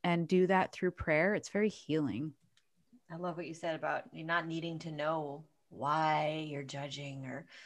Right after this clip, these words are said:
Speaker 2: where it's coming from. I think so often we are, again, you know, programmed out of habit to need to know everything and figure it out, figure it out. Like, it doesn't, it doesn't, really doesn't matter. I mean, it matters and it doesn't, you know, certain
Speaker 1: Mm-hmm.
Speaker 2: times, like, I'll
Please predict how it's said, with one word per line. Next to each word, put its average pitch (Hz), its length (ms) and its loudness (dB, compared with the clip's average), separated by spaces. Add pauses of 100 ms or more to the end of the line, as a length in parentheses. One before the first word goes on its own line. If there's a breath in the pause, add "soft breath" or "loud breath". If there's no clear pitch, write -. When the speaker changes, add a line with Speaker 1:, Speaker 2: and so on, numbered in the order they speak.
(160 loud breath)
Speaker 2:
where 147 220 -2
it's 147 120 -8
coming 139 300 -6
from. 139 160 -6
I 147 80 -6
think 139 160 -12
so 143 120 -6
often 147 600 0
we 143 720 -10 (600 soft breath)
are, 143 160 -2
again, 147 500 -4
you 151 120 -6
know, 139 120 -4
programmed 143 760 -4
out 139 120 2
of 147 100 0
habit 135 520 0
to 131 260 -10
need 143 300 -6
to 165 80 -8
know 165 140 0
everything 147 420 -6
and 143 140 -12
figure 160 240 -4
it 170 80 0
out, 165 420 4
figure 170 220 -4
it 170 40 -2
out. 156 400 0
Like, - 220 -16
it - 140 -20
doesn't, 156 340 -8 (320)
it 170 140 -12
doesn't, 214 240 -14
really 233 160 -8
doesn't 214 240 -10
matter. 175 420 -8 (420)
I 175 40 -12
mean, 170 160 -6
it 147 60 -8
matters 196 360 0
and 196 100 0
it 185 120 -2
doesn't, 160 400 -2 (100)
you 151 100 -8
know, 143 140 -6
certain 180 360 0
Speaker 1:
Mm-hmm. 175 80 -2
Speaker 2:
times, 170 440 0
like, 151 240 -4
I'll 151 320 0